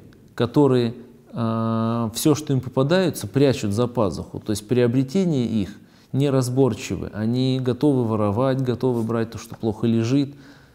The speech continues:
но честное, то есть то, что человек честным трудом зарабатывает,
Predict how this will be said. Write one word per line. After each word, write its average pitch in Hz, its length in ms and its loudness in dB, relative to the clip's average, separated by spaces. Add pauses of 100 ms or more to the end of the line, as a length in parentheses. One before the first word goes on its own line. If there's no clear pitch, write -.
(140)
но 135 420 2
честное, 131 800 0 (840)
то 120 100 0
есть - 240 -4
то, 147 180 2
что 135 160 -4
человек 120 340 -4
честным 127 400 -2
трудом 107 300 -4
зарабатывает, 98 720 0